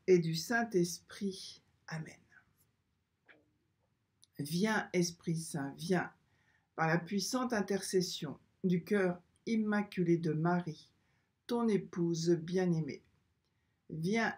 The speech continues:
Esprit Saint, viens, par la puissante intercession du cœur immaculé de Marie,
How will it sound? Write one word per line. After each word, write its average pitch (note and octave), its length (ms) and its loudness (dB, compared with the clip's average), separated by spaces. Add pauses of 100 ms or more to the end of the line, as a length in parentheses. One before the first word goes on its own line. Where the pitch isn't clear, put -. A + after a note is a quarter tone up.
Esprit E3+ 480 -2
Saint, D3 400 -6
viens, E3 320 -2 (580)
par F3+ 120 0
la F3 100 4
puissante G3+ 640 -2
intercession F#3+ 800 -4 (540)
du F#3 140 -2
cœur G#3 200 2
immaculé G#3 600 4
de E3 140 4
Marie, F3 680 0